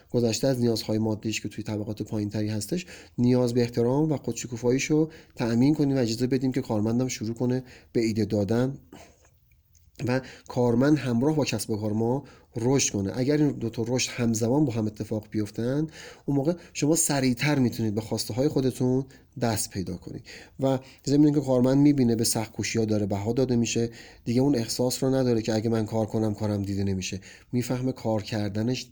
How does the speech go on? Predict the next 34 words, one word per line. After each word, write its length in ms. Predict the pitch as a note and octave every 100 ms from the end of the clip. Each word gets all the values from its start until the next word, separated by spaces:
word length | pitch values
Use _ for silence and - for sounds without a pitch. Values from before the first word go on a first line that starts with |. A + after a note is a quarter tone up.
| -
دیده 360 | A2+ G#2 G#2+ A#2
می‌شه 260 | G#2 -
و 240 | F#2+ F#2+ A#2
این 180 | D3
دیده 300 | D3 C3 A#2+
شدنه 580 | A#2 - A2 A#2 B2 D3+ D#3 - -
خودش 280 | - C#3 C3+
باعث 300 | B2+ B2 B2+
می‌شه 220 | C3+ C#3
که 220 | B2+ C#3 C#3+ - _
بهره‌وریش 880 | A#2+ A2 A2 A2+ G#2+ A2+ B2+ D3 - _ _
بالا 400 | A2 A#2 G#2+ A#2
بره، 180 | A2 G2+
وقتی 200 | G2+ -
اینکه 180 | A#2 C3
انگیزش 460 | A2+ G#2 G2 A#2
داره 240 | - A2 A2
افزایش 380 | G#2 G2 F#2+ -
پیدا 260 | F2+ F2
می‌کنه. 320 | - - - - _ _ _ _ _ _ _ _ _ _ - - - - - _ C#3+
نکتهٔ 240 | C3 -
هفتم 360 | F3 C#3 - E3
در 100 | C#3
مورد 160 | C#3
کارکنانی 440 | D3 C3+ B2+ B2 C#3
هستش 240 | C#3+ -
که 80 | -
اهدافشون 460 | A2 G#2+ A2 - G#2+
دست 260 | G#2 G#2
پیدا 200 | G#2 G2
نکردن. 540 | G2 F#2+ G#2 F#2+ F#2 F#2 - - -
تو 100 | -
مرحلهٔ 320 | G3 C#3+ B2+
اول، 520 | C3 B2+ C3+ C#3+ A#2+